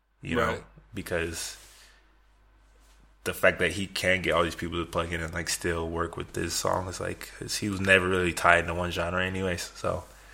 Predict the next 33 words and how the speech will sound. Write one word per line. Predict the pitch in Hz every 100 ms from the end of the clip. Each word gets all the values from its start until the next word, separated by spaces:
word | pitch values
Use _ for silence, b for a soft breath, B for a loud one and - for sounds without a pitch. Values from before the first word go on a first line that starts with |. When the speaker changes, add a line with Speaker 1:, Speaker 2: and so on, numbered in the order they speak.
| B B B B B
Speaker 2:
Mm-hmm. | 113 117 113 110 113 - 120
Speaker 1:
I |
mean, | 156
he's | 165
a |
legend, | 170 151 95
bro. | 80 82 - -
So, | - 110 95 92 90 - - - - - - - - - - - 117
Speaker 2:
Yeah. | 110 120 147 127 107 - - - - - - - -
Speaker 1:
I | 117
mean, | 117 113
it's, | 110
I | 113
Speaker 2:
He | 113
Speaker 1:
just | 107 -
Speaker 2:
did | - 196
that | 139
performance | 143 127 139 147 135 -
with | 120 113 -
Eminem, | 131 160 123 147 208
right? | 143 196 160
Speaker 1:
Yep. | 90 - -
Speaker 2:
After | 127 - 147 139
they, | 139 131
Speaker 1:
After | 98 - 95
they | 92 98
Speaker 2:
yeah, | 196
that | 123
Speaker 1:
had, | 101
Speaker 2:
was | 95
Speaker 1:
like, | 92
Speaker 2:
crazy. | 92 92 95
Speaker 1:
beef | -